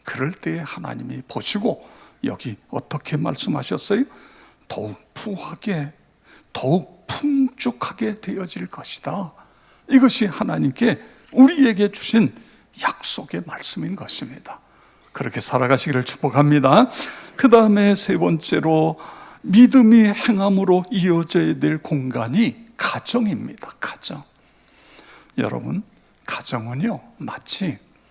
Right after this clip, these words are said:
흙과 같아요. 흙이. 흙이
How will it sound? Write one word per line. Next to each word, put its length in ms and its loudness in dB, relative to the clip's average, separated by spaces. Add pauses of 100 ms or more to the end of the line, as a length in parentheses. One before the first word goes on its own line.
(360)
흙과 440 -12
같아요. 580 -14
흙이. 420 -14 (640)
흙이 720 -2